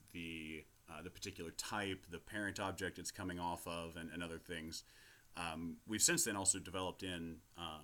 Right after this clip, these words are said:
custom cache keys and things like that. It was, uh, it was a means to, uh,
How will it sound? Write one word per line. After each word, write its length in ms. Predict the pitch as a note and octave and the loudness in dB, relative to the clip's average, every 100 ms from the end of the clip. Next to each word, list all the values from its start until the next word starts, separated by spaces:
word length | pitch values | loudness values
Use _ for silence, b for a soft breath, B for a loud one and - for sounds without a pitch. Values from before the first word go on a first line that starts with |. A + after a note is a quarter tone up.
| D#2 - | -8 -2
custom 320 | F#2+ F2+ F2 | 0 0 -2
cache 300 | F#2 E2+ - | -2 -4 -4
keys 260 | F2+ E2+ | -6 -4
and 100 | E2 | -6
things 300 | D#2+ E2+ D#2 | -6 -6 -4
like 220 | D#2 D#2 - | -6 -6 -2
that. 280 | F#2+ E2+ | 2 2
It 140 | F2+ F#2 | 0 -2
was, 320 | G2 F#2 - b b b b b - | 0 2 0 b b b b b -4
uh, 240 | F#2 F2+ F#2 | 0 0 2
it 60 | C#3 | 2
was 140 | C3 | 4
a 20 | |
means 340 | C#3 F3+ E3+ - | 4 4 2 2
to, 440 | - C3 B2 A#2 A2 - - - - - | 2 2 2 0 -4 -14 -20 -20 -18 -6
uh, 220 | G#2+ G2 | -2 -2